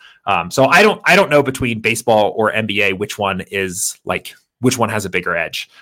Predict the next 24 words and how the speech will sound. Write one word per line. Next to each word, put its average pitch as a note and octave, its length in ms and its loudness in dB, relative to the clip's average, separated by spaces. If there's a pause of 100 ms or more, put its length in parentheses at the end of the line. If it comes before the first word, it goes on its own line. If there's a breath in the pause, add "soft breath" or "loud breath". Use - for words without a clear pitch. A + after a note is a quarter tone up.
(140)
um, G2 560 -6 (340)
personally. - 500 -4 (120)
I'm A2 100 -4
not G#2 140 -2
sure F#2 180 -6
where F2+ 240 -4
I, E2+ 220 -6 (160)
where G2+ 160 -4
I F2 180 -2 (160)
lie F#2 300 -4
there, E2 300 -8 (360 soft breath)
um, F2+ 540 -6 (300)
but F2+ 300 -2 (300)
I G#2+ 60 -4
think G#2+ 160 -4
they G#2+ 100 -2
are G2+ 80 0
both G2 520 -4
definitely A2 500 -2
beatable F2 500 -8 (440)
D G#2+ 100 -2
F - 120 -6
S E2 140 -8
sports. - 480 -12